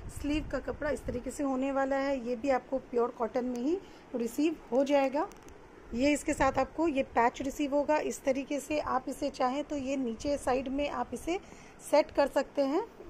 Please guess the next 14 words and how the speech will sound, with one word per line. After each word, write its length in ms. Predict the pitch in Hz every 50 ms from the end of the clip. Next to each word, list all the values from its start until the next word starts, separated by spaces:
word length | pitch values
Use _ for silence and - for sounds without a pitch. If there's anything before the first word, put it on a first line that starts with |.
| -
इस 180 | 269 240 214 -
तरीके 340 | - 247 202 214 208 - 240
से, 200 | 214 - 294 330 392 - - - - - - - - - - -
और 160 | - 247 262
चाहेंगे 460 | - - 254 247 262 294 294 277 330
तो 140 | - - 330
आप 220 | - - 254 247 277
अपनी 220 | 262 - 285 311 294
मर्ज़ी 300 | 277 254 247 233 269 254
से 140 | - - 220
इसे 280 | - 254 - - 302 302
front 360 | - - 269 233 240 269 262 - -
में 140 | 269 254 226
भी 120 | 254 349